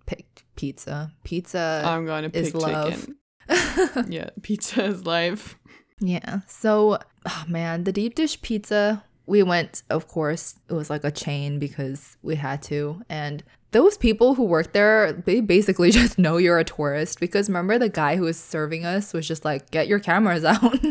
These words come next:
Speaker 1: <laughs> like,
Speaker 2: Yeah.
Speaker 1: to take a video of it.
Speaker 2: Yeah, 'cause he was holding up one of the slices to show us, like, the cheese action.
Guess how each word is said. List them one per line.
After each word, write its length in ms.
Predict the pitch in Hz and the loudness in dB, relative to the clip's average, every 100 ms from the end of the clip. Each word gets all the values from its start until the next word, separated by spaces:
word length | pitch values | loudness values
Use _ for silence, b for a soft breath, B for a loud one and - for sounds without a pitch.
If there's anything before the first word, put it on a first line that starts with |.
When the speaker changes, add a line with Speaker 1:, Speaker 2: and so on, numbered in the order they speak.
| 339 | -2
Speaker 1:
<laughs> 140 | - | -4
like, 320 | 302 247 226 - | -4 -4 -6 -2
Speaker 2:
Yeah. 400 | 208 220 220 220 | 4 8 10 10
Speaker 1:
to 0 | |
take 280 | 302 339 370 | 8 6 4
a 320 | 320 285 294 | 0 -2 0
video 480 | 247 240 294 220 185 | 4 4 4 4 4
of 180 | 185 180 | 2 4
it. 180 | 175 - | 2 4
Speaker 2:
Yeah, 300 | 240 208 202 | 4 6 4
'cause 200 | 240 269 | 0 4
he 120 | 302 | 4
was 180 | 359 302 | 4 0
holding 380 | - 247 254 240 | 2 2 4 2
up 120 | 208 | 2
one 180 | 202 214 | 2 2
of 120 | 226 | 0
the 80 | 208 | -2
slices 640 | 214 185 165 175 202 208 | -4 2 2 2 -2 -4
to 100 | - | -4
show 220 | 202 190 185 | -6 -2 -2
us, 180 | 185 180 | -2 -4
like, 200 | 175 175 | -4 -6
the 80 | |
cheese 440 | 180 - 190 190 190 | -8 -4 -4 -2 0
action. 640 | 180 180 - 220 226 269 | 2 2 0 2 4 2